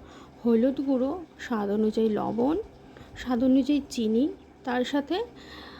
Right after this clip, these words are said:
বেশ খানিকটা জল দিয়ে একটা ব্যাটার রেডি করে নিতে হবে। ব্যাটারটা দেখুন এইরকম ঘনত্ব হবে,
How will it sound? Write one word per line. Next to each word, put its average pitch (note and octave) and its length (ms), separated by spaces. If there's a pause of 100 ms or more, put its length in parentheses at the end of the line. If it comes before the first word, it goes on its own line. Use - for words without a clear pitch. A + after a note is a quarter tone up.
(640)
বেশ C4 240
খানিকটা D#4 440 (100)
জল G#3+ 380
দিয়ে C4 360 (500)
একটা B3+ 320
ব্যাটার B3+ 480
রেডি G#3 240
করে G3 220
নিতে G#3 300
হবে। A3+ 160 (580)
ব্যাটারটা B3 460
দেখুন D#4+ 360 (160)
এইরকম C#4 920
ঘনত্ব A#3 560
হবে, A#3 300